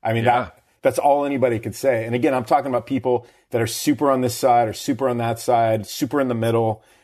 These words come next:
Speaker 1: But I
Speaker 2: Yeah.
Speaker 1: mean, it was like all the, I mean, across the board, it was like, "I can't believe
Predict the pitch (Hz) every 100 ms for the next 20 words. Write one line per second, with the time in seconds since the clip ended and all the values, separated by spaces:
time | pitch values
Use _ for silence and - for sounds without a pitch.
0 | _ - 127 127 131 131 131 135 135 117
1 | 131 120 - _ _ _ - 147 156 151
2 | 165 131 127 131 - - 160 156 - 127
3 | - 139 139 131 117 117 123 120 117 117
4 | 110 113 110 - - 131 131 - 123 117
5 | 120 117 113 101